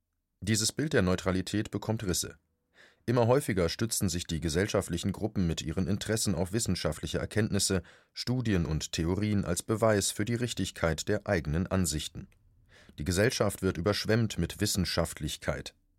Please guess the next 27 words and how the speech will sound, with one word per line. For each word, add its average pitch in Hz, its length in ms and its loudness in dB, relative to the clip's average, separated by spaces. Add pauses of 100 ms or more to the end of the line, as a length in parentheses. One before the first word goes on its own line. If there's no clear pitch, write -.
(200)
Sie 80 160 -2
ist - 160 -4
das 98 160 0
neue 101 260 4
Glaubensbekenntnis, 98 1040 0 (320)
das - 220 -2
Credo 101 420 0
der 92 180 2
Wissensgesellschaft. - 960 -2 (680)
Was 85 200 0
wissenschaftlich 113 680 0
ermittelt 104 340 2
ist, - 280 0 (320)
ist - 180 -2
glaubhaft 104 680 2
und 117 160 0
scheint 80 360 0
auch 80 220 -2
geglaubt 90 480 0
werden 80 220 0
zu - 140 -2
müssen. 80 340 0 (760)
Andererseits 104 600 4
entsteht - 400 -2
zunehmend 98 540 0
der 90 100 4
Eindruck, 104 400 0